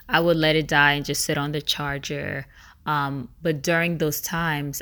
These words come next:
I would be making sure that I was doing something productive to keep my brain working during this time, because for the first two, three weeks,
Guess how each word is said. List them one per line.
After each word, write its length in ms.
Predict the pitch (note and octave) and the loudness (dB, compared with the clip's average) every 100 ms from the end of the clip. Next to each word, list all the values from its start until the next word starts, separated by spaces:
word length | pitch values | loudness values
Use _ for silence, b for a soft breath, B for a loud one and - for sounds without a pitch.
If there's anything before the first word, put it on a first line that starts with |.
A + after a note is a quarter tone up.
| - | -6
I 100 | D3 | -4
would 160 | D3 | -4
be 100 | C#3 | -4
making 360 | C3+ C#3 C3+ C#3+ | -6 -6 -8 -6
sure 340 | - F#3 F#3 | -4 -2 -2
that 100 | D3+ | -2
I 60 | C#3+ | -2
was 160 | C#3+ D3 | -4 -6
doing 300 | D#3+ D3 C#3+ | -6 -6 -6
something 540 | - G3 G3+ - E3 | -4 -4 -4 -4 -4
productive 760 | - D#3 D#3 C#3+ - D3 C#3 - | -4 -6 -6 -8 -8 -10 -10 -8
to 120 | D#3 | -10
keep 340 | - - C#3+ | -8 -8 -8
my 220 | D3 D3 | -6 -6
brain 640 | C#3+ D#3 D3 C#3 C#3 C#3 C3+ B B B B B - | -6 -6 -6 -4 -4 -6 -8 B B B B B -16
working 680 | C#3+ D3 G#3 G#3 E3 C#3+ C#3+ | -4 0 0 0 -2 -2 -4
during 340 | C3+ D3+ D3 C3+ | -6 -4 -4 -6
this 180 | C3+ | -8
time, 520 | - - D#3+ - G#1 C#3+ | -8 -6 -4 -4 -8 -8
because 840 | D3 - D#3+ C#3+ C#3 C3+ - - b b - | -8 -6 -6 -4 -4 -4 -6 -10 b b -4
for 120 | E3+ | -4
the 80 | D3 | -2
first 880 | - D#3 D3+ D3 - - - - - - _ - - _ _ _ _ - _ - - - | -2 0 2 0 -4 -8 -12 -16 -16 -20 _ -20 -20 _ _ _ _ -20 _ -20 -20 -12
two, 400 | - E3 F3 F3+ | -4 -2 -2 -4
three 320 | - F3 F#3 F#3+ | -4 -2 -2 -2
weeks, 600 | G#3 B3 - - - | -2 -4 -8 -12 -12